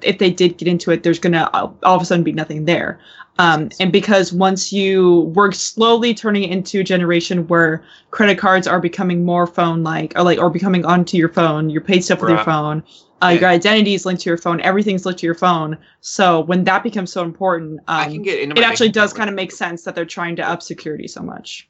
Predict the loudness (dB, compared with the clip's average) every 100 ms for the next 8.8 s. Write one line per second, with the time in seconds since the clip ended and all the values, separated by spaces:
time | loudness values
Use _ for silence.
0 | _ -4 -4 -4 -6 -10 _ _ _ _
1 | _ _ 0 2 2 2 2 0 -2 -12
2 | _ _ _ _ _ 0 0 -2 -4 -2
3 | -2 -4 -4 -6 -6 -18 _ _ _ _
4 | _ _ _ _ _ -20 -20 _ _ _
5 | -16 -6 -4 -2 0 0 -2 -4 _ _
6 | _ -10 -6 -6 -4 -4 -2 -2 -4 _
7 | -4 0 0 0 0 2 2 2 0 2
8 | 2 2 0 0 2 4 2 0